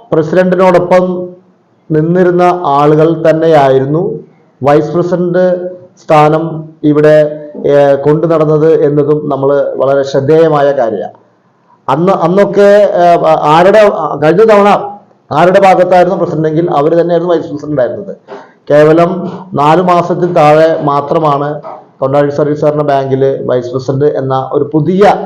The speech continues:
പോസ്റ്റ് വന്നിട്ടുള്ളത്. സ്വതന്ത്ര ഭാരതത്തോളം പഴക്കമുണ്ടായിട്ടുള്ള ഈ ബാങ്ക്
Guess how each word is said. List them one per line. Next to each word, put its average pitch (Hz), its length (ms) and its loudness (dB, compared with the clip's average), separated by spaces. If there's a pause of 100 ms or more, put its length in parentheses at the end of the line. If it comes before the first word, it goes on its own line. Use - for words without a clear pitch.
(420)
പോസ്റ്റ് 131 360 -2
വന്നിട്ടുള്ളത്. 113 580 -4 (500)
സ്വതന്ത്ര 196 440 2
ഭാരതത്തോളം 185 680 4
പഴക്കമുണ്ടായിട്ടുള്ള 156 1300 0
ഈ 147 140 0
ബാങ്ക് 139 680 -2